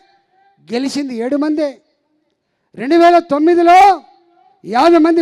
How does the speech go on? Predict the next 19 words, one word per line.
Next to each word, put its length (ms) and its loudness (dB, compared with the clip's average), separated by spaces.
పోటీ 260 2
చేస్తే 300 0
పట్టుమని 580 -6
పది 160 -8
గెలవలేదని 480 -6
చెప్పి 180 -10
చెప్పిన 300 -12
వ్యక్తి 240 -10
రాజశేఖర్ 600 -16
రెడ్డి. 180 -20
మరి 120 -16
బీఫామ్ 340 -8
ఇస్తే 140 -16
అందరు 240 -10
గెలిచిండ్రా? 380 -16
కేసీఆర్ 360 -10
బొమ్మ 160 -10
పెట్టుకుని 280 -12
అందరు 160 -12